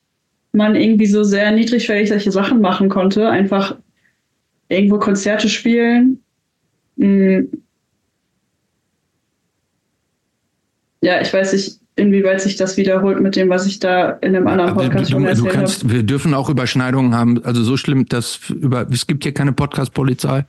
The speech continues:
Speaker 1: <laughs> Ähm, ja, und, äh, auf der anderen Seite war es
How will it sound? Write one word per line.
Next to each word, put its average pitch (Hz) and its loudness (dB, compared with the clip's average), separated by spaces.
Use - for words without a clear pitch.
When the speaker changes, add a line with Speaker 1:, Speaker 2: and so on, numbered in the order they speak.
Speaker 1:
<laughs> - -2
Ähm, 202 0
ja, 226 0
und, 226 0
äh, - -4
auf 208 0
der 220 0
anderen 226 2
Seite 226 2
war 202 0
es - -4